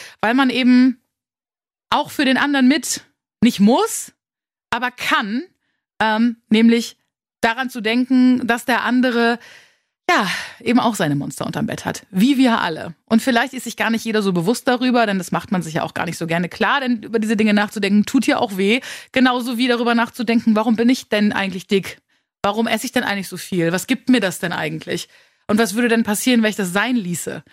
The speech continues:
Ähm, das war für mich total schwer. Also ich habe richtig gemerkt, wie als ich aufgehört habe, Binge-Eating-mäßig Essen in mich reinzustopfen,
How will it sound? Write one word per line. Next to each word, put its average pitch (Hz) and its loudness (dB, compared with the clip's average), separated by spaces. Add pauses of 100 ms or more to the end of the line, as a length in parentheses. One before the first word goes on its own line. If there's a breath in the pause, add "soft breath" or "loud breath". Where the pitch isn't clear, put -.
(320 soft breath)
Ähm, 190 -2 (240)
das 196 -6
war 240 2
für 226 -2
mich 226 2
total - -6
schwer. - -10 (240)
Also 202 -4
ich 214 0
habe 226 -2
richtig 330 -6
gemerkt, 247 0
wie 240 -4
als 220 -4
ich 247 -8
aufgehört 294 0
habe, 254 -2
Binge-Eating-mäßig 240 0
Essen 285 0
in 214 2
mich 190 -2
reinzustopfen, 185 -2